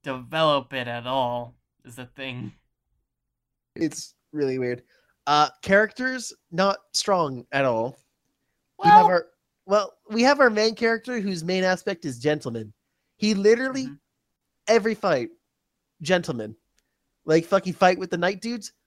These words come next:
Speaker 2: "I'm a gentleman, so, you know, you're gonna have your fighting spirit come back despite being an undead and supposedly, you know, completely mind controlled.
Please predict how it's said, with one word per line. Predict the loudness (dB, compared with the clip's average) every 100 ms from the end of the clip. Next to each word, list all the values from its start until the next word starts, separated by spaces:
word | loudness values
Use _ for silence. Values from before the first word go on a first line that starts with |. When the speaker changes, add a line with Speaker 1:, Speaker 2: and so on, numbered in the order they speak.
| _
Speaker 2:
"I'm | 0 0
a |
gentleman, | 0 -2 -2 -4 -4 -6
so, | -2 0 0 -2 -6
you | -6 -2
know, | 0 -2 -2
you're | -2 -2
gonna | 0 0
have | 2 0
your | -2 -6
fighting | -2 -2 -2 -8
spirit | -8 -4 -4
come | -4 -4
back | -4 -4
despite | -4 -2 -2 -4
being | -6
an | -6
undead | -6 -2 0 0 -4 -16 _ _
and | -12 -10
supposedly, | -14 -16 _ _ -2 -2 -2 -4
you | -6 -4
know, | -4 -6
completely | -10 -10 -8
mind | -4 -4 -4
controlled. | -12 -10 -10